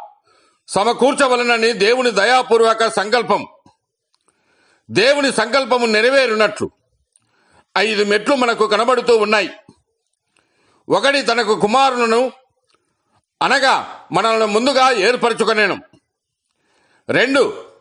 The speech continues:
మనలను తనకు కుమారులుగా స్వీకరించుటే. మూడు మనకు విమోచనము అనుగ్రహించుట. నాలుగు మర్మమైన తన చిత్తమును గూర్చిన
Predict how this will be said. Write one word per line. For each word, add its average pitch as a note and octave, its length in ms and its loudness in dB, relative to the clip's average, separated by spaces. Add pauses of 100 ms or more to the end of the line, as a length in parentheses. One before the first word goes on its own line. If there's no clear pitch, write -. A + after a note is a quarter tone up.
(120)
మనలను A3+ 420 0
తనకు G#3+ 320 -2
కుమారులుగా A#3+ 680 2
స్వీకరించుటే. G#3+ 1080 -2 (1300)
మూడు A3 600 2 (220)
మనకు G#3+ 340 0
విమోచనము A#3+ 600 0
అనుగ్రహించుట. A3+ 680 0 (1500)
నాలుగు A#3 400 2
మర్మమైన B3 640 0
తన A3+ 180 -2
చిత్తమును B3+ 480 0
గూర్చిన A3 560 0